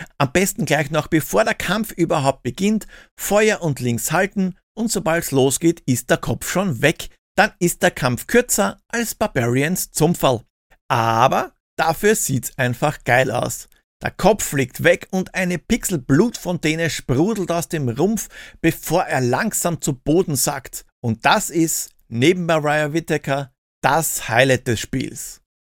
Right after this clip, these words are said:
Und der grüne Goblin. Also nicht der Spider-Man Willem Dafoe Goblin, nein, das Teil sieht eher wie Kermit der Frosch aus. Ja, liebe Leute,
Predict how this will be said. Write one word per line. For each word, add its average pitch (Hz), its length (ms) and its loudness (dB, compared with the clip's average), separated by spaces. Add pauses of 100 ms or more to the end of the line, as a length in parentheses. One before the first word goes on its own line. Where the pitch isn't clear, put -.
Und 269 360 4 (200)
der 247 80 -4
grüne 208 260 2
Goblin. 117 420 2 (360)
Also 151 300 2 (140)
nicht 185 300 -2
der 170 120 0
Spider-Man 160 840 -2
Willem 185 300 2
Dafoe 165 420 -2
Goblin, 175 480 -4 (300)
nein, 202 380 0 (340)
das 208 280 -2
Teil 151 280 2
sieht 170 340 -2
eher 131 380 2
wie 175 180 -2
Kermit 127 500 -2
der 165 100 -2
Frosch 147 460 0
aus. 180 340 -6 (360)
Ja, 127 340 2
liebe 151 260 0
Leute, 131 640 0